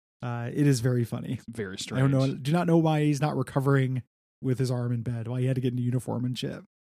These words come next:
Speaker 2: Well, I mean, he has to, I mean, you know how Xavier is about attendance. <laughs>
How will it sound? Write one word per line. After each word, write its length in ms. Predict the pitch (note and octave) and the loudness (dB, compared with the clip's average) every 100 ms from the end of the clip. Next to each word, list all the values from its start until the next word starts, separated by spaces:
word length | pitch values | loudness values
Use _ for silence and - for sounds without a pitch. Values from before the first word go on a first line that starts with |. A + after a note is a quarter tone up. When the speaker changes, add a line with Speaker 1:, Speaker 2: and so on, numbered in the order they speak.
| _ _ _ _ _ | _ _ _ _ _
Speaker 2:
Well, 80 | A#2+ | 2
I 20 | |
mean, 120 | D#3+ | 4
he 80 | C3+ | 4
has 140 | D#3 - | 2 0
to, 80 | B2 | 0
I 60 | B2+ | 4
mean, 120 | C3 | 6
you 80 | F3 | 6
know 80 | |
how 220 | F3 F3+ C#3 A#2+ | 6 6 4 2
Xavier 380 | B2+ E3+ A#2 G#2+ | 2 2 2 0
is 100 | A2+ | 0
about 180 | A2 | -2
attendance. 580 | - - D3 - - - - - | -2 0 0 0 -4 -8 -10 -4
<laughs> 200 | B2+ A2+ | -2 -2